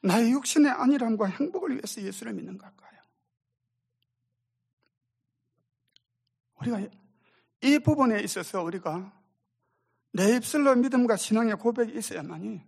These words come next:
예수를 믿으면서 주님의 심장을 가지고 교회를 이루고 살아가게 되는 것입니다. 여러분, 예수님의 십자가와 부활이 그 복음이 내 안에 들어오게 되면은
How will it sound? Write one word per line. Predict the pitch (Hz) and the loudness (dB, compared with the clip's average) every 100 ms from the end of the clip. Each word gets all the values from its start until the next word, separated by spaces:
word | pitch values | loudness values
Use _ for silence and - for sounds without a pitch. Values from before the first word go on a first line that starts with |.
| _ _ _ _ _ _ _ _ _ _ _ - - - | _ _ _ _ _ _ _ _ _ _ _ -20 -14 0
예수를 | 190 202 269 247 | 0 2 2 2
믿으면서 | 220 170 196 214 226 190 208 247 - _ _ _ _ _ _ _ | 4 4 2 0 -2 -4 -4 -6 -14 _ _ _ _ _ _ _
주님의 | - 214 202 190 | 2 4 4 0
심장을 | - 185 185 180 185 | -2 0 0 -2 -4
가지고 | 180 - - 220 254 - _ _ _ _ _ _ - _ - | -8 -8 -8 -6 -6 -14 _ _ _ _ _ _ -20 _ -6
교회를 | 165 170 226 226 | 0 2 4 2
이루고 | 170 190 196 | 0 -2 -4
살아가게 | 190 - 165 175 170 | -6 -8 -10 -10 -14
되는 | 165 139 | -14 -14
것입니다. | 143 - - - _ _ _ _ _ _ _ _ _ _ _ _ _ _ _ _ _ _ _ _ _ _ _ - | -16 -18 -20 -20 _ _ _ _ _ _ _ _ _ _ _ _ _ _ _ _ _ _ _ _ _ _ _ -2
여러분, | 175 254 220 | 2 4 4
예수님의 | 175 208 - 302 285 285 | 4 4 4 6 6 6
십자가와 | - - - 311 311 254 | 0 -4 -2 0 2 0
부활이 | 247 185 214 190 185 262 _ _ _ - | 0 2 2 2 -4 -8 _ _ _ -8
그 | - | -4
복음이 | 196 262 294 330 | 4 4 4 0
내 | 214 | -2
안에 | 160 196 240 | -6 -10 -12
들어오게 | 160 165 196 | -14 -16 -18
되면은 | 190 190 170 240 - | -18 -18 -16 -16 -18